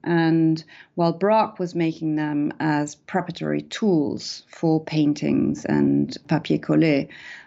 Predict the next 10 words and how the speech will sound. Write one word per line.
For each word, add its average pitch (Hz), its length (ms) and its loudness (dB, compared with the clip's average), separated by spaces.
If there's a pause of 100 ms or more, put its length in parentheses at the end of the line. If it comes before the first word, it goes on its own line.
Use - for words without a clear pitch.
Picasso 180 500 0
really 165 420 4 (120)
takes - 380 -2
that - 300 -4
further, 170 560 -2
develops 170 640 -4
that 147 220 -8
whole 156 200 -8
concept - 640 -6
further, 156 520 -4